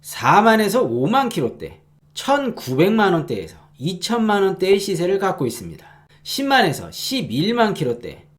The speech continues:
천육백만 원대의 시세를 갖고 있고요. 어느 키로수대의 차량을 선택하시겠습니까? 가격적인 가성비로 갈지, 아니면은 키로수적으로 갈지, 본인의 선택에 따라 차량은 달라지겠죠.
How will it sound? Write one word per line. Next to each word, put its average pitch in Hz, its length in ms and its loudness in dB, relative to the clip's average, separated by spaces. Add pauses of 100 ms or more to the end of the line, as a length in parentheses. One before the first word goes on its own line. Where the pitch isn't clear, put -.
(180)
천육백만 233 1000 0
원대의 190 420 2
시세를 190 440 -2
갖고 151 300 -4
있고요. 95 260 -14 (500)
어느 214 400 2
키로수대의 240 800 4
차량을 208 460 0
선택하시겠습니까? 175 920 -6 (440)
가격적인 226 960 2
가성비로 175 520 2
갈지, - 440 -10 (320)
아니면은 110 560 -10 (260)
키로수적으로 214 920 -2
갈지, - 480 -16 (340)
본인의 165 720 0 (160)
선택에 233 580 -4
따라 - 320 -6 (400)
차량은 190 640 -4 (320)
달라지겠죠. 135 680 -2